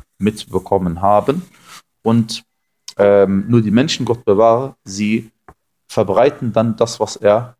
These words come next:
erzählt hat, an Wahrheit. Und wenn er nicht richtig lag, erzählen sie es nicht.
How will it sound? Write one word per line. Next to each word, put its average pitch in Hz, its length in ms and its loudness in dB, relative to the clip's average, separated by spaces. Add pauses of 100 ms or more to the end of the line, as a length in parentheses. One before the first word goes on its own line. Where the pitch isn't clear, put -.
(400)
erzählt 107 540 -2
hat, 113 220 -6
an 101 220 -8
Wahrheit. 143 500 2 (400)
Und 104 180 -2
wenn 117 140 0
er 117 160 0
nicht 123 280 -6
richtig - 400 -6
lag, 123 220 -2
erzählen 120 380 0
sie 104 100 -6
es - 120 -12
nicht. 95 260 -10